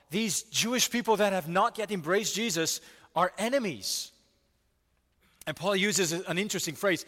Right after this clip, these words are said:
"for your sake." He's been saying this earlier in chapter eleven, that actually God uses the rejection of the Jewish people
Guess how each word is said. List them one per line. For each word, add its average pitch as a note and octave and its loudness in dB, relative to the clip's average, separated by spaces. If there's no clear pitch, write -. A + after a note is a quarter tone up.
"for - -4
your D#3 0
sake." F#3+ -4
He's D#3+ -6
been C#3+ -8
saying E3+ 0
this C#3 -4
earlier D#3+ 0
in B2+ -8
chapter C#3+ -2
eleven, B2+ 0
that D3 2
actually D#3+ 0
God D3+ 2
uses C3 -6
the D3 -2
rejection D#3+ -2
of D3+ -6
the C3+ -6
Jewish C#3 -6
people B2+ -8